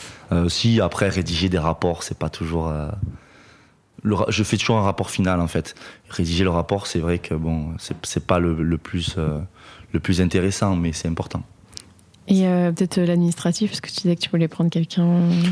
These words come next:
Speaker 2: peu
Speaker 1: Oui,
Speaker 2: plus
Speaker 1: après, j'ai, j'ai pas énormément d'administratif à faire, au
Speaker 2: Ouais.
Speaker 1: final, à part, euh, à part faire des rapports, à part, euh,
Speaker 2: La facturation.
Speaker 1: faire ma compta, la facturation, mais bon, ça va vite. Et puis, euh, je, je,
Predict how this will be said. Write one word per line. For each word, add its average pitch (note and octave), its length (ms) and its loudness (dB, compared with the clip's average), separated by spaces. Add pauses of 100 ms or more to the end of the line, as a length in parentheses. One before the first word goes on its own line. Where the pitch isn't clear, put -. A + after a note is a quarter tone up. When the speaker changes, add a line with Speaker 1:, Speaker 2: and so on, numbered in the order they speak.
Speaker 2:
peu F#3 140 2
Speaker 1:
Oui, C#3 100 6
Speaker 2:
plus C#3+ 80 4
Speaker 1:
après, F#2+ 260 4
j'ai, G#2 140 0
j'ai G#2 140 2
pas G#2 240 0
énormément A#2 440 4
d'administratif G#2+ 680 0
à A2+ 40 4
faire, B2 200 0
au G2+ 60 2
Speaker 2:
Ouais. F#3 40 2
Speaker 1:
final, F#2+ 300 2
à F2 80 2
part, F#2 240 0
euh, F2 200 2
à F2 40 0
part F#2+ 180 -2
faire F#2+ 160 0
des F#2+ 100 2
rapports, G2+ 600 0
à E2 120 -2
part, F2+ 240 -2
euh, E2 320 0 (200)
Speaker 2:
La F#3 80 -4
facturation. F3 440 0
Speaker 1:
faire G2 80 4
ma F#2+ 140 4
compta, G2+ 600 2
la F#2 80 0
facturation, F2+ 640 -2
mais F2 100 0
bon, E2 160 0
ça E2+ 140 -4
va F2+ 100 2
vite. G2 240 -2 (480)
Et - 80 -2
puis, E2+ 320 -10
euh, D#2+ 160 -8 (260)
je, - 220 -8
je, - 140 -8